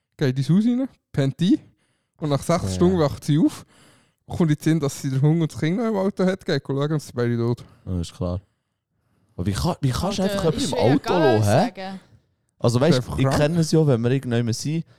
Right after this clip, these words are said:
Speaker 3: und die Kinder müssen schlafen und dann tust du sie ins Auto, aber dann ist ja die Tür offen und es ist nicht heiß und so. Aber wie kannst du am Tag sagen,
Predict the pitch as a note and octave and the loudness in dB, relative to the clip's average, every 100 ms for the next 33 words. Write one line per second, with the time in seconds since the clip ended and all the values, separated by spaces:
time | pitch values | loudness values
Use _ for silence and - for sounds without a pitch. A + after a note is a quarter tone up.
0 | _ _ - G2 G2+ B2 A#2 G#2+ F#2+ G#2 | _ _ -14 -10 -8 -4 -4 -4 -4 -2
1 | A2+ C#3+ - C#3+ C#3+ - _ _ _ _ | 0 0 -2 -4 -6 -8 _ _ _ _
2 | G#2 G2+ F#2+ - _ - A2 A2 - G#2+ | -2 -2 -4 -14 _ -4 0 0 0 -2
3 | G#2 - F#2+ G2 G#2+ A#2 G#2+ E2+ G2 G2 | -2 -2 -2 0 0 0 -2 -2 -4 -4
4 | F#2+ - A2+ A#2 A#2 - G#2+ G#2+ - F2 | -4 0 0 0 -2 -4 -2 -2 -4 -8
5 | F2 F2+ - - F#2+ F2+ F#2 E2+ G2+ F#2+ | -8 -10 -16 -10 -8 -6 -6 -4 -2 0
6 | A2+ - G#2 - G#2 F2+ E2 G2 A#2+ - | -2 -4 -10 -4 -4 -4 -6 -4 -6 -4
7 | A#2+ F2+ - F2 G#2+ D#3 - _ _ - | -6 -4 -4 -2 -2 -4 -12 _ _ -6
8 | G#2+ A#2 C#3+ | -4 -2 -4